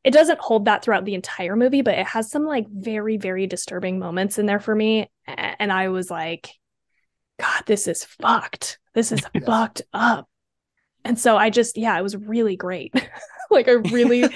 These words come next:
Speaker 2: <laughs>
Speaker 1: I mean, it was obviously, like, a bad experience while watching it, but oh my God, was this, like, well made. The acting was incredible. I just was like, and it was such a fresh idea, you know? Michael, do you know, like, generally what it's about?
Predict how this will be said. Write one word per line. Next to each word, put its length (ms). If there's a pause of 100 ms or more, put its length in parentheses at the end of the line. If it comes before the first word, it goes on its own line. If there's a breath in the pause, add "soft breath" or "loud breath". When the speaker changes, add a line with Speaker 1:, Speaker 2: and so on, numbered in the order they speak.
(100)
Speaker 2:
<laughs> 180
Speaker 1:
I 80
mean, 120
it 60
was 140
obviously, 340
like, 140
a 20
bad 300
experience 420
while 320
watching 400
it, 220
but 120
oh 140
my 200 (100)
God, 320
was 180
this, 220
like, 180
well 240
made. 260
The 120
acting 380
was 120
incredible. 720 (380 loud breath)
I 100
just 220
was 120
like, 480
and 120
it 80
was 100
such 160
a 60
fresh 420
idea, 760 (100)
you 160
know? 400 (580 soft breath)
Michael, 300
do 100
you 100
know, 340 (520)
like, 380
generally 460
what 80
it's 100
about? 320